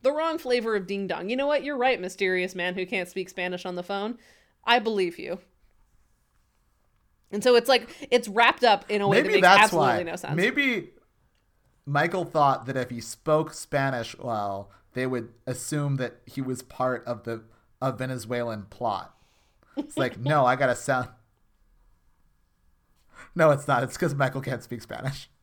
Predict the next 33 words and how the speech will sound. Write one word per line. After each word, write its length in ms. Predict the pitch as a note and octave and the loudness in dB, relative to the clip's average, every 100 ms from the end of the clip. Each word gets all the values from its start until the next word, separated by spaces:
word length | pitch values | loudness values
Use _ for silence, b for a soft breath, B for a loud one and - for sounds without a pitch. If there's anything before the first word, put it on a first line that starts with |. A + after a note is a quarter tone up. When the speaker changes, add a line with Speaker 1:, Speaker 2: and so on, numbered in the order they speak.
| _ _ _ | _ _ _
Speaker 1:
Yeah, 200 | - - | -10 -8
it's 120 | - | -6
definitely 300 | G3+ G3 F3 | -4 -4 -6
'cause 120 | F3+ F3 | -10 -8
Michael 220 | E3+ F#3 | -8 -10
can't 160 | F#3 | -14
speak 160 | F3 F3 | -14 -16
Spanish. 320 | - B2+ F3 | -12 -10 -6
And 80 | G3+ | -4
also 180 | G#3 A#3 | -2 -4
because 220 | A3+ A#3 | -4 -2
Michael, 300 | A#3+ A#3+ - | 0 0 -2
Matt 240 | A3+ A#3 A3+ | 2 2 2
Nix 300 | B3 A#3+ - | 0 0 -4
can't 340 | - G#3+ - | -2 0 2
write 240 | F#3+ G3+ | 0 0
resolutions 640 | G3 G3 G3 G3+ A#3 - E3+ | 0 -2 0 -2 -4 -8 -10
because 240 | F3+ G3+ | -10 -8
his 140 | A3+ A3 | -6 -4
shit 260 | - A#3+ | 0 0
was 140 | A3 A3 | -2 -6
too 120 | A#3 | -8
convoluted. 680 | A#3+ A3 F#3+ G3 A#3 E3 E3 | -4 -2 0 0 -2 -4 -6
And 100 | F3 | -2
so 80 | |
by 80 | G3 | -2
the 100 | F#3 | -2
time 200 | - A3 | -4 -6
we 80 | A3 | -4
get 100 | G#3 | -6
to 60 | G#3 | -4
the 100 | F#3+ | -4
resolution, 680 | F3+ F3+ G3 C4+ - E3+ | -4 -4 -6 -6 -8 -12